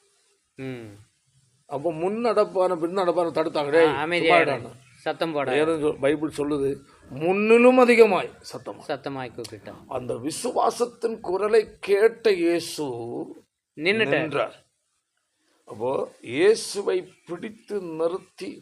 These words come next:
Speaker 2: பதிலை பெற்றுக்கொள்ளுகிறதே விசுவாசம். உனக்கு அவன் அழைச்சிட்டு வான்னு சொல்லி, "என்ன செய்யணும்னு கேட்டான். நான் பார்வை
Speaker 1: பாரு.
Speaker 2: அந்த விசுவாசம்." அப்போ அந்த விசுவாச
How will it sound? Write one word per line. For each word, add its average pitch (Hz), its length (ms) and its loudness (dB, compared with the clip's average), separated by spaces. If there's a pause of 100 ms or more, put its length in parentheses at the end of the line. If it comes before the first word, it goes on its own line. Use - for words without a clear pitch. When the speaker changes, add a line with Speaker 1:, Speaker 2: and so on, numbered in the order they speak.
(500)
Speaker 2:
பதிலை 185 380 2
பெற்றுக்கொள்ளுகிறதே 151 1080 -6 (140)
விசுவாசம். - 580 -12 (1700)
உனக்கு 123 420 -8
அவன் 123 360 -6
அழைச்சிட்டு 147 380 -6
வான்னு 139 140 -8
சொல்லி, 127 220 -8
"என்ன 143 220 -8
செய்யணும்னு 127 340 -14
கேட்டான். 92 300 -16
நான் 107 240 -16
பார்வை 117 320 -12
Speaker 1:
பாரு. 117 380 -12 (260)
Speaker 2:
அந்த 127 200 -10
விசுவாசம்." - 720 -16
அப்போ 123 320 -12 (520)
அந்த 123 160 -10
விசுவாச - 800 -8